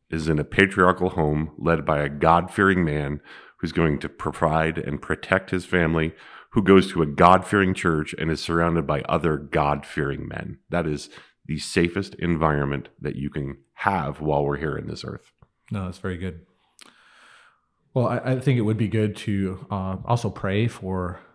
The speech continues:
Speaker 2: Covenant Christian School and the families of all the staff and children affected. Listen, uh,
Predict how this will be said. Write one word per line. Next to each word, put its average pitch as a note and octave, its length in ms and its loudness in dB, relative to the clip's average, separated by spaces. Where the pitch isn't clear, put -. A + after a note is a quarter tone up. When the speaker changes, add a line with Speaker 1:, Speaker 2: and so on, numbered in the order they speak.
Speaker 2:
Covenant G#2+ 320 -2
Christian G2 400 -2
School B2 680 0
and E2+ 260 -8
the D#2+ 60 -12
families A2+ 720 0
of F#2+ 160 -8
all G2 180 -4
the F#2+ 100 -6
staff G#2 580 -4
and F2 160 -8
children G2+ 300 -4
affected. G2 380 -6
Listen, G2+ 320 -4
uh, F#2 320 -4